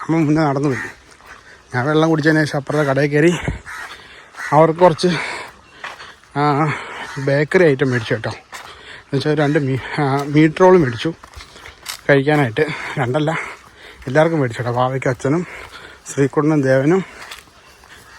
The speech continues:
ലിജി ആൻറ്റിക്കും. ലിജി ആൻറ്റി ഇപ്പോൾ ഒരു പത്ത് തവണ എന്നെ വിളിച്ച് എവിടായി എവിടായെന്ന് അറിയാൻ വേണ്ടിയിട്ട്. കുറേ നേരമായിട്ട് വിളിക്കും തന്നെ, എവിടായി എവിടായി, എപ്പോൾ വരും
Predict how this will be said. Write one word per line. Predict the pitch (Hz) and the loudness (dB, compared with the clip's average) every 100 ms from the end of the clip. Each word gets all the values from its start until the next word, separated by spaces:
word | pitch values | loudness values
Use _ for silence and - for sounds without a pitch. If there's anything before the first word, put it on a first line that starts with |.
| - 175 | -4 2
ലിജി | 185 208 | 4 6
ആൻറ്റിക്കും. | 208 139 123 - - - - - - - - - - - - | 4 2 -6 -8 -12 -12 -18 -18 -18 -20 -20 -20 -20 -20 -12
ലിജി | 127 139 | -2 2
ആൻറ്റി | 156 175 | 4 4
ഇപ്പോൾ | 180 | 4
ഒരു | 180 | 6
പത്ത് | 160 - 208 | 4 6 4
തവണ | 190 190 | 6 6
എന്നെ | 190 | 4
വിളിച്ച് | 151 165 165 175 240 - - - - - - - - 131 | 4 2 4 2 0 -14 -20 -20 -20 -20 -20 -20 -8 -2
എവിടായി | 139 160 165 | 2 4 4
എവിടായെന്ന് | 147 156 151 | 4 2 2
അറിയാൻ | 139 151 | -2 -2
വേണ്ടിയിട്ട്. | 131 120 - - - - - - - - - - | -4 -8 -16 -20 -20 -20 -20 -20 -14 -14 -14 -6
കുറേ | 143 170 | 0 4
നേരമായിട്ട് | 190 196 202 | 6 4 4
വിളിക്കും | 190 180 190 | 2 4 4
തന്നെ, | 151 127 - 131 113 147 | 2 -2 -8 -10 -6 -2
എവിടായി | 147 160 165 170 165 | 0 2 4 4 2
എവിടായി, | 143 165 165 170 - - - - 147 | 2 2 2 0 -2 -14 -14 -8 -8
എപ്പോൾ | 135 185 175 | 0 2 4
വരും | 143 165 | 4 2